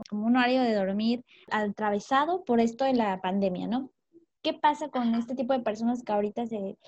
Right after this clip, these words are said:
tal vez duermen de más o incluso duermen muy poquitas horas? ¿Cómo afecta? Porque me entró la duda ahorita que lo mencionó.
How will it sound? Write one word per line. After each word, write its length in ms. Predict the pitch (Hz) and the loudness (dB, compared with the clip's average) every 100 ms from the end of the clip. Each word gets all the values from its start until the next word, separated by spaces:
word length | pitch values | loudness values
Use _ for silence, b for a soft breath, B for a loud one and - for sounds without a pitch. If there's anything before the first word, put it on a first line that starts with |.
| _ | _
tal 160 | 226 226 | 0 2
vez 140 | 240 | 4
duermen 280 | 254 254 254 | 2 4 4
de 100 | 214 | 4
más 380 | 202 240 381 285 | 2 2 2 0
o 80 | 233 | 0
incluso 640 | 220 240 233 254 233 214 | 2 2 2 4 4 4
duermen 300 | 214 233 240 | 2 2 4
muy 140 | 233 226 | 2 2
poquitas 400 | 226 220 214 247 | -2 -4 -4 -2
horas? 400 | 254 277 285 b b b _ - | 0 0 -4 b b b _ -4
¿Cómo 260 | 294 294 | 0 2
afecta? 600 | 277 254 - 247 - 208 | 2 0 0 -2 -2 -2
Porque 180 | 202 190 | -2 0
me 60 | 208 | 0
entró 180 | 202 262 | 2 2
la 160 | 277 | 4
duda 340 | 233 226 190 - | 6 4 2 -2
ahorita 240 | 208 220 | -2 0
que 100 | 233 | 0
lo 80 | 208 | 0
mencionó. 580 | 185 190 190 190 180 | 0 -2 -4 -6 -6